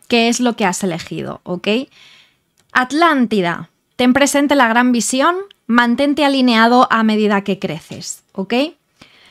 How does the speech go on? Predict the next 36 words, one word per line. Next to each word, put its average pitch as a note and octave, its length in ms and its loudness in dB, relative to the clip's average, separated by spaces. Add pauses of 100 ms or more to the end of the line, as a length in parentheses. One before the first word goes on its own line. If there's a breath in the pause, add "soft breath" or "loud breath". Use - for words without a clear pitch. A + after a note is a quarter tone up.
(100)
Es A#3+ 160 -4
un D4 80 0
poquito A3+ 360 -4
larga G#3+ 280 0
la F#3+ 80 -2
descripción, A3 720 -4
pero C4 220 0
creo A#3 240 -2
que A#3 80 -2
va G3+ 100 2
a G#3 40 0
resonar G3+ 440 -2
mucho G3+ 380 -2
contigo. F3+ 480 -6 (420 soft breath)
En B3 160 2
sus C4+ 180 0
escritos, F4+ 840 2 (160)
Platón, C#4+ 720 2
el A#3+ 120 0
antiguo A#3+ 380 2
filósofo B3 540 -2
griego, A#3 420 0
describió A3 640 0
una C#4 160 4
gran A#3 240 2
civilización A#3 680 -2
llamada G#3 340 4
Atlántida, F#3 720 0
establecida G3 640 -2
en B3 100 2
una A#3+ 160 2
isla A#3+ 360 0
en G#3 140 0
el F3+ 100 0
océano G#3+ 360 0
Atlántico, F3+ 840 -2